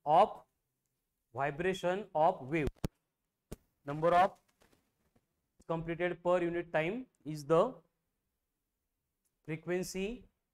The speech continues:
of wave। ये हो गए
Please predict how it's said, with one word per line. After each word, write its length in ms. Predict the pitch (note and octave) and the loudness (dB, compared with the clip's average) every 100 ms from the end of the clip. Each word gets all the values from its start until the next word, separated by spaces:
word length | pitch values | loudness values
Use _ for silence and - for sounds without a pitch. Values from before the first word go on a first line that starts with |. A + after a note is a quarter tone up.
| _ _ _ _ _ _ _ _ _ _ _ _ _ - D3 | _ _ _ _ _ _ _ _ _ _ _ _ _ -6 2
of 260 | D#3+ F#3 C3 | 2 2 -4
wave। 240 | C3 G2 - _ _ _ _ _ _ _ _ _ _ _ _ _ _ _ _ _ _ _ _ _ _ _ _ - | -4 -4 -16 _ _ _ _ _ _ _ _ _ _ _ _ _ _ _ _ _ _ _ _ _ _ _ _ -4
ये 60 | F3 | 4
हो 100 | G#3+ | 6
गए 120 | A#3+ | 6